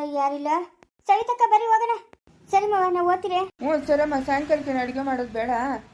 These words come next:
Speaker 2: ಎಲ್ಲ ಹಂಗೆ ಅದೇ. ಹ್ಞೂ, ಅದ್ನೇ ಎತ್ಕೊಂಡೋಗ್ರಮ್ಮ.
Speaker 1: ಹ್ಞೂ, ಸರಿ ಮಾವ.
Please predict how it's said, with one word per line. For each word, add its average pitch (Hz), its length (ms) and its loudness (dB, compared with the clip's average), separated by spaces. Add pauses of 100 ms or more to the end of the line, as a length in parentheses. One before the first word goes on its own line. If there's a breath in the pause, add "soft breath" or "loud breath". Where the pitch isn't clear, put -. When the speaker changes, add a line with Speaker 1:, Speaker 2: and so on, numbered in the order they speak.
(260)
Speaker 2:
ಎಲ್ಲ 233 220 -2
ಹಂಗೆ 247 300 0
ಅದೇ. 254 220 0 (480)
ಹ್ಞೂ, 202 140 -6
ಅದ್ನೇ 202 320 -2
ಎತ್ಕೊಂಡೋಗ್ರಮ್ಮ. 247 520 -4
Speaker 1:
ಹ್ಞೂ, 349 520 -4
ಸರಿ 349 160 0
ಮಾವ. 302 260 -2